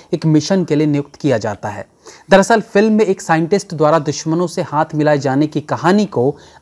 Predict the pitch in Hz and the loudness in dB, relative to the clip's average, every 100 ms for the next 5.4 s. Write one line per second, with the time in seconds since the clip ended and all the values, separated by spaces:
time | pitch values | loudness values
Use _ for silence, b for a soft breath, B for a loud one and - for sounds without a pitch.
0 | 147 165 185 175 143 123 113 107 - 101 | 4 6 6 4 2 -2 -4 -8 -10 -14
1 | 98 139 151 180 214 220 196 - 139 113 | -8 -2 -2 2 2 6 4 4 0 -2
2 | 110 92 b b b 170 185 139 175 160 | -8 -14 b b b 4 4 4 2 4
3 | 156 190 233 190 160 160 160 156 156 175 | 4 6 4 0 2 2 2 -2 -2 -4
4 | 165 - 165 - - 135 - 160 156 160 | -4 -6 -8 -4 -4 -2 0 2 2 2
5 | 175 165 185 | 0 0 -2